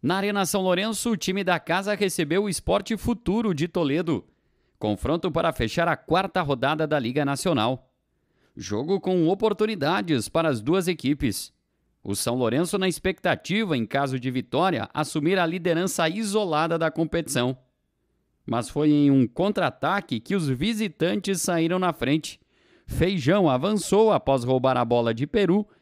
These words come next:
e fez um a zero Toledo. Atrás do marcador, o São Lourenço pressionou, mas não conseguiu o empate. Em outro contra-ataque, Gabriel atravessou a quadra e fez o segundo do Toledo,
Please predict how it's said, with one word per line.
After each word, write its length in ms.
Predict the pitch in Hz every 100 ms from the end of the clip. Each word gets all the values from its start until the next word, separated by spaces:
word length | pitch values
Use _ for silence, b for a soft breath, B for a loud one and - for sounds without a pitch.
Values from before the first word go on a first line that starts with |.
| b
e 100 | 196
fez 360 | - 175 147 135
um 120 | 226
a 120 | 180
zero 360 | 95 117 139 139
Toledo. 560 | 156 135 143 151 101 - _ _ _ _ _ _ _ _ _ -
Atrás 400 | 117 - 110 107
do 100 | 113
marcador, 520 | 113 113 143 131 160
o 80 | 175
São 160 | 180
Lourenço 480 | 170 151 165 - 185
pressionou, 760 | - 151 160 202 180 156 180 - _ _ _ _ -
mas 300 | 117 160 95
não 240 | 110 147
conseguiu 500 | 156 156 143 120 156
o 40 |
empate. 600 | 160 139 143 160 165 117 - _ _ _ _ _ _ _ _
Em 240 | - 196 139
outro 400 | 139 127 160 147
contra-ataque, 840 | 143 127 165 - 160 190 - 147
Gabriel 920 | 107 120 165 196 202 151 170 190 147
atravessou 880 | 131 - 156 175 147 120 - 117 147
a 80 | 165
quadra 460 | 151 147 170 190
e 80 | 185
fez 260 | 143 175 175
o 80 |
segundo 720 | 185 - 202 170 117 165 175 175
do 160 | 175
Toledo, 640 | - 175 143 175 160 123